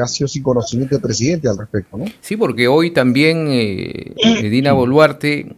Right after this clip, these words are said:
Speaker 2: ha precisado sobre el nombramiento de Condori. Eh, e-, él dice, eh, bueno, ella dice que agradecería, lo ha dicho a la prensa hace unos instantes, que le pregunten al propio ministro de Salud.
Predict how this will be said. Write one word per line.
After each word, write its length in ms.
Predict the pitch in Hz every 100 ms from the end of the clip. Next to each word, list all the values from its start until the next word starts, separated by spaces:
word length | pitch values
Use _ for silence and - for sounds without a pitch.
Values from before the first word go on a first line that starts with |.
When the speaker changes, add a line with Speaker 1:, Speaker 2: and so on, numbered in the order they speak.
| -
Speaker 2:
ha 640 | 113 107 113 113 110 107 98
precisado 680 | 123 110 113 - 143 131 135
sobre 280 | - 107 104
el 60 | 104
nombramiento 560 | 101 104 110 135 127
de 100 | 127
Condori. 580 | 127 127 131 131 131 127 - - - - _
Eh, 260 | 107 101 98
e-, 320 | 113 120 117
él 100 | 139
dice, 500 | 131 131 139 113 60
eh, 80 | 90 -
bueno, 220 | 131 104
ella 180 | 120 120
dice 280 | 127 131 123
que 600 | 104 101 87 - - 113
agradecería, 720 | 110 110 110 107 117 160 143
lo 100 | 104
ha 20 |
dicho 200 | 113 120
a 20 |
la 120 | 120 117
prensa 260 | 127 127
hace 140 | 123 131
unos 180 | 123 113
instantes, 420 | 113 139 131 120
que 80 | 117
le 120 | 110
pregunten 520 | 123 135 139 131 123
al 400 | 104 101 101 98
propio 320 | - 147 151
ministro 380 | 127 123 139 147
de 80 | 135
Salud. 360 | 139 175 185